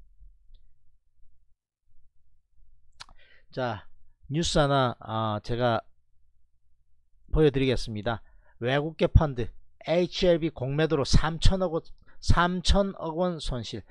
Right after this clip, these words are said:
여러분들 공매도가 뭔지는 아실 겁니다. 아,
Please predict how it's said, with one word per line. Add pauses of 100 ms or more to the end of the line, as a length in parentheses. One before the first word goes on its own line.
(120)
여러분들
공매도가
뭔지는
아실
겁니다. (640)
아,